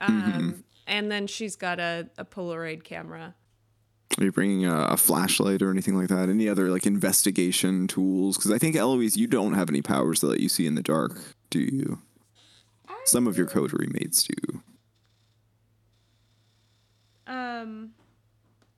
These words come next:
Speaker 2: no, I have, like, obfuscate powers, but nothing where I can see.
Speaker 1: Mm-hmm.
Speaker 2: Oh, this will be fun.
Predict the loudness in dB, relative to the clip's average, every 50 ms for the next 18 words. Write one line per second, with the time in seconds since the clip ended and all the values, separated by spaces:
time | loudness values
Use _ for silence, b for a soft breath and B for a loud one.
0 | _ _ _ _ _ _ _ _ _ _ _ _ _ _ _ _ _ _ _ _
1 | _ _ _ _ _ -4 -2 -2 -2 -2 -2 -4 -4 -6 -6 -8 -8 -10 -10 -18
2 | _ _ -16 -12 -12 -12 -12 -12 -10 -10 -10 -10 -12 -16 -20 -18 -16 -14 -14 -14
3 | -14 -14 -14 -14 -14 -14 -16 -18 _ _ _ -18 -14 -14 -14 -12 -14 -14 -16 -18
4 | -20 _ -18 -16 -16 -16 -18 _ _ -20 -20 -20 -18 -18 -20 -20 -18 -16 -16 -14
5 | -14 -14 -14 -16 -18 -20 -20 -20 -20 -20 -20 -18 -18 -20 -20 _ _ _ _ _
6 | _ _ _ _ _ _ _ _ _ _ _ _ -2 -2 0 0 -2 -2 -2 -4
7 | -4 -6 -12 -20 _ _ _ _ _ _ _ _ _ _ _ _ _ _ _ _
8 | _ _ _ _ _ _ _ _ _ _ _ _ _ _ _ _ _ _ _ _
9 | _ _ _ _ _ _ _ _ _ _ -16 -16 -14 -14 -14 -14 -14 -14 -14 -14
10 | -16 -16 -18 -16 -14 -14 -14 -16 -16